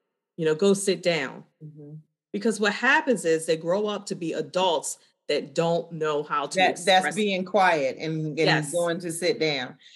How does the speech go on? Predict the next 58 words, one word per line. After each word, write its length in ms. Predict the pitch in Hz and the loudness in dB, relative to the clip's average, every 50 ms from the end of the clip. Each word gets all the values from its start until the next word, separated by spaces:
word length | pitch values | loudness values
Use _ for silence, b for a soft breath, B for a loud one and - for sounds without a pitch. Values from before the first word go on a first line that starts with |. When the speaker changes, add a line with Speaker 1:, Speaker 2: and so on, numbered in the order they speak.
| B B _ | B B _
Speaker 2:
Yeah, 200 | 175 175 175 175 | 4 4 6 6
Speaker 1:
Yes. 260 | 175 151 - 220 233 269 | 6 6 6 6 6 4
Speaker 2:
but 160 | 269 - - - | 0 -6 -2 0
I, 120 | 185 226 | 2 2
I 20 | 240 | 2
find 320 | 233 - 262 233 240 247 240 | 2 0 0 0 2 2 2
myself 420 | 226 220 226 226 240 208 202 175 | 0 0 0 -2 -2 -4 -4 -4
guilty 380 | 175 202 208 254 262 - 226 196 | -2 0 0 0 0 -2 -2 -2
of 140 | 180 160 | -2 0
that 200 | 160 165 165 156 - | 2 2 2 2 0
with 120 | 170 170 180 | -4 -8 -6
my 160 | 175 165 160 | -8 -8 -6
grandkids. 480 | 156 160 165 170 175 175 - 156 160 | -4 -4 -4 -4 -6 -4 -4 -4 -2
It's 120 | 165 160 160 | -2 -2 0
like, 160 | 170 165 165 | -2 -2 -2
I'm 100 | 160 165 | -4 -6
so 260 | 160 - 185 185 220 | -4 -2 2 2 2
busy, 380 | 220 202 190 175 170 165 170 160 | 2 0 -2 -2 -2 -2 -2 -4
I'm 120 | 160 165 | -2 -2
doing 220 | 165 165 151 156 156 | -2 -2 -2 -2 -2
fifteen 360 | 214 220 226 220 247 220 214 | -2 -2 -2 -2 -4 -4 -2
different 320 | 214 208 - 208 196 190 | -4 -4 -6 -10 -10 -8
things, 420 | 190 170 160 160 151 156 156 156 B B B B B B B B B _ | -6 -6 -4 -4 -6 -6 -8 -10 B B B B B B B B B _
and 800 | - 175 180 175 170 165 165 160 156 156 151 147 151 151 156 - - _ _ _ 160 | -2 0 0 2 2 0 0 0 0 -2 -4 -4 -6 -8 -10 -10 -14 _ _ _ -2
they 140 | 170 180 175 | -2 0 0
wanna 180 | 185 180 175 | 0 -2 -2
tell 240 | 165 - 220 214 208 | -4 -2 0 0 2
me 80 | 220 214 | 2 2
about 220 | 208 208 202 196 196 | 2 2 2 2 2
their 100 | 202 202 | 0 0
day. 240 | 196 196 185 185 | 2 2 2 2
They're 120 | 180 180 175 | 0 -2 -4
trying 240 | - 202 175 170 170 | -4 -4 -4 -4 -2
to 40 | |
tell 120 | - 220 214 | -2 -2 0
me 100 | 226 220 | 2 0
what's 160 | 208 208 208 | 0 0 -2
going 160 | - 196 190 | -4 -4 -4
on. 80 | 190 196 | -2 -2
I'm 100 | 202 226 | 0 2
like, 140 | 233 240 233 | 2 2 2
"Well, 120 | 285 262 | 0 -2
just 120 | 247 262 220 | -2 -2 0
hold 180 | 254 294 320 330 | 2 4 4 4
on, 180 | 294 277 247 | 2 2 0
just 160 | 214 247 - - | -2 -4 -2 0
go 80 | 247 | -2
sit 200 | 277 - 330 339 | -2 -2 -2 -2
down, 200 | 320 277 262 254 | 0 0 0 0
be 120 | 226 247 233 | -2 -4 -2
quiet, 340 | - 269 233 233 226 208 | 0 2 2 4 2 2
just 160 | 208 208 208 220 | 0 -2 -2 -2
hold 160 | 220 214 214 | -2 -2 -2
on." 240 | 208 190 180 170 165 _ B B B B B B - | -2 -2 -4 -6 -8 _ B B B B B B -2
And 160 | 208 208 220 | 0 2 4
I'll 160 | 226 226 220 | 4 4 2
catch 420 | 220 - - 247 247 - - - | 0 -2 0 2 2 2 0 -2
myself, 640 | 262 226 196 190 185 - 190 170 165 160 160 160 160 | -4 -4 -4 -4 -2 0 2 4 4 4 2 -2 -6